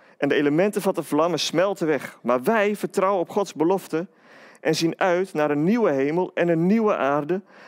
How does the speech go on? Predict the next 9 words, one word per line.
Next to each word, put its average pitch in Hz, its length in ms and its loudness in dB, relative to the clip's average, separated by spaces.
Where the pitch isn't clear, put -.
waar 165 220 0
gerechtigheid 165 1040 0
woont. 127 600 -4
Ja, 135 120 -2
Petrus 202 500 -2
schrijft 196 460 -2
in 180 80 -2
deze 165 300 -2
brief 165 560 -4